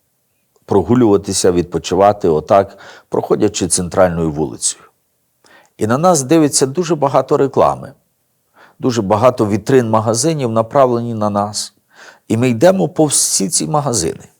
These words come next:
І я їй кажу: "Подивися, скільки є багато речей, які нам не потрібні". І я подумав, це дуже правильний, тверезий погляд на життя,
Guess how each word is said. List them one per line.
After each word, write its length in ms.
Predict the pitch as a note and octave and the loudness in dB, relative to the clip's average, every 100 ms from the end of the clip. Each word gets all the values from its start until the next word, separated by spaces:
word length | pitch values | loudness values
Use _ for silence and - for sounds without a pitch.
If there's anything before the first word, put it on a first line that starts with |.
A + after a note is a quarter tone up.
| _ _ _ _ _ _ _ - _ | _ _ _ _ _ _ _ -20 _
І 100 | F2+ | 2
я 140 | A2 | 6
їй 120 | A2+ G2+ | 6 4
кажу: 280 | G#2+ F#2+ | 0 0
"Подивися, 640 | F#2+ G2 G#2 G#2 F2+ D#2 E2 - - _ | -2 -2 2 2 2 -2 -4 -12 -20 _
скільки 540 | - - - F3 F3 B2 | -8 -6 -2 -4 -2 0
є 180 | A2+ | 2
багато 460 | G#2+ G2+ F#2+ G2+ F#2 | 2 2 2 0 0
речей, 520 | F#2+ G2+ - - - _ _ _ _ _ _ _ - | -2 -2 -4 -4 -8 _ _ _ _ _ _ _ -2
які 320 | G2+ G2 A#2 | 0 2 0
нам 320 | G#2+ G2+ F2 - _ _ _ _ | 0 -2 -4 -16 _ _ _ _
не 120 | G2 F#2+ | -6 -4
потрібні". 540 | - - C2+ - _ _ _ _ _ _ _ _ _ _ _ _ _ _ | -4 -6 -10 -12 _ _ _ _ _ _ _ _ _ _ _ _ _ _
І 100 | F2 | 2
я 120 | G2 | 2
подумав, 420 | G#2 A2+ B2 G2+ | 2 0 2 0
це 140 | - G2 | 0 -2
дуже 340 | G2+ D#3 D3+ | 2 0 0
правильний, 580 | D#3+ C#3+ G2+ F2 F#2+ G#2+ | -2 0 0 0 -4 -6
тверезий 500 | - F#2+ F#2 F2 G#2+ | -2 0 2 0 -4
погляд 460 | - F#2 E2+ E2+ F#2+ | -2 -2 -2 -6 -8
на 100 | F#2+ | -10
життя, 420 | B2 A2+ A2+ | -10 -8 -10